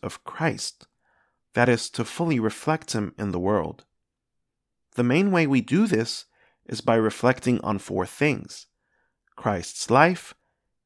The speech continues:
His teachings, the Scriptures, and our lives in light of the first three. If we reflect, then we will see where we came short. We will become more watchful,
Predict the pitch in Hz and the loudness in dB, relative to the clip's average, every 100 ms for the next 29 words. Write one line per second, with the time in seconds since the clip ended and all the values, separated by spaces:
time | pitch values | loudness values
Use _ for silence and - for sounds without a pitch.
0 | _ 139 135 - 175 202 - 107 104 - | _ -4 -4 -4 0 0 0 -2 -2 -6
1 | - _ _ _ _ _ - 107 - - | -14 _ _ _ _ _ -8 -6 -4 0
2 | 151 160 - 95 95 - - - _ _ | 0 0 -4 -4 -4 -10 -18 -20 _ _
3 | 110 - 113 110 101 90 135 143 101 95 | -6 -4 0 4 4 4 6 4 2 -4
4 | - - 98 92 107 101 _ 107 92 92 | -10 -8 -6 -4 -4 -6 _ -12 -10 -10
5 | - 87 - - - - 135 127 - _ | -6 -6 -8 -16 -16 -8 -4 -4 -8 _
6 | _ _ _ _ _ _ _ _ _ _ | _ _ _ _ _ _ _ _ _ _
7 | _ _ - 123 127 131 113 - 185 202 | _ _ -4 -2 2 4 2 0 2 2
8 | - - - - 110 110 110 117 104 - | 0 -18 -20 -10 -2 0 2 2 0 -2
9 | 160 175 131 101 80 - 117 104 - 156 | -4 2 4 2 0 -4 -4 -4 0 0
10 | - - _ _ _ _ - 107 98 90 | 0 -4 _ _ _ _ -6 -2 -2 -2
11 | 104 127 117 107 101 107 156 - - 151 | -4 -2 0 4 4 4 2 0 -2 -2
12 | 151 | -2